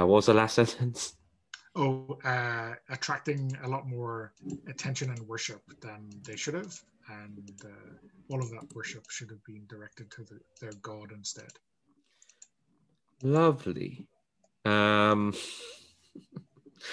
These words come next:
Speaker 1: uh, uh, I think, I think, like, um, when McLaughlin speaks again, their tone is, like, wistful. Um,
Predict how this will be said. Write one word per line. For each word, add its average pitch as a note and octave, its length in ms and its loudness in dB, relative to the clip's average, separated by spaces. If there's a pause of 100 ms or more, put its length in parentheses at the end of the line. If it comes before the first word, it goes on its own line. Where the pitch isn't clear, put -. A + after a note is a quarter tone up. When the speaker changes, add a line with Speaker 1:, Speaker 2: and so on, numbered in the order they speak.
(2000)
Speaker 1:
uh, G#2 320 8 (140)
uh, G#2+ 560 6
I A2+ 100 6
think, C3+ 640 4 (1800)
I B2+ 100 4
think, D3+ 180 6
like, C#3+ 200 8
um, A#2+ 600 6
when B2+ 220 4
McLaughlin A2+ 320 6
speaks G#2+ 220 0
again, G#2 400 4
their G2 140 2
tone F#2+ 260 0
is, F#2 100 -6
like, F2+ 140 -6
wistful. F#2 580 -6 (160)
Um, F2 240 -8